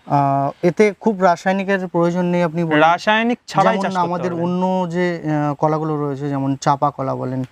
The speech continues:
Speaker 1: জি নাইন বলেন, ওতে রাসায়নিক প্রচুর পরিমাণে
Speaker 2: হ্যাঁ।
Speaker 1: দিতে হয়। আর, আ, এই যে আমাদের যে এলাকা নদিয়া, এই নদিয়া এলাকায় প্রচুর পরিমাণে ঝড়ের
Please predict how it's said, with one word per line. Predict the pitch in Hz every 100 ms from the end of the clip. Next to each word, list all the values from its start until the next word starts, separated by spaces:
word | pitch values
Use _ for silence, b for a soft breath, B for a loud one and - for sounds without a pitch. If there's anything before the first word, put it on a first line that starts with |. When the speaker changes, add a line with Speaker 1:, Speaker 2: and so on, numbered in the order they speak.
| B B -
Speaker 1:
জি | 139
নাইন | 143 135 131
বলেন, | 131 127 131
ওতে | 123 147
রাসায়নিক | 131 127 147 147 147
প্রচুর | 160 175 185
পরিমাণে | 180 180 175 170
Speaker 2:
হ্যাঁ। | 165
Speaker 1:
দিতে | 127
হয়। | 170 196 B B B -
আর, | 143 143 143 147
আ, | - - _ _ -
এই | 196 247 226
যে | 226
আমাদের | 196 196 196
যে | 185 185
এলাকা | 175 170 170
নদিয়া, | 147 156 196 208 151 120 _ _ _ b b _ -
এই | 160 180
নদিয়া | 175 160 156 185 208
এলাকায় | 156 135 - 190 - b _
প্রচুর | - 185 208
পরিমাণে | 180 185 185 170
ঝড়ের | - 131 147 180 202